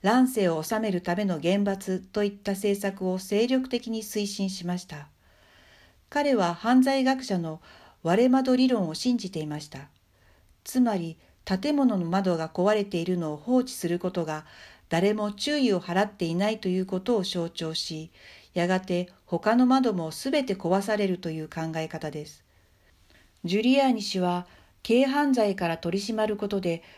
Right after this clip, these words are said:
重大な犯罪を抑止すると主張し、大小に関係なく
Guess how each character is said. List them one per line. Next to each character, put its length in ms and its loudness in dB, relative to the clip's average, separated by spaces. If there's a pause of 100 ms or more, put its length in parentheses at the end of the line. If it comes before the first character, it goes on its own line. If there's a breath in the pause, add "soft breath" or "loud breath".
(120)
重 260 2
大 220 6
な 100 4
犯 260 6
罪 200 4
を 100 0
抑 280 -2
止 180 -2
す 160 -4
る 100 -2
と 160 -6
主 140 -8
張 260 -4
し、 300 -10 (340 loud breath)
大 240 4
小 220 -2
に 120 -4
関 240 0
係 200 0
な 160 -2
く 120 -18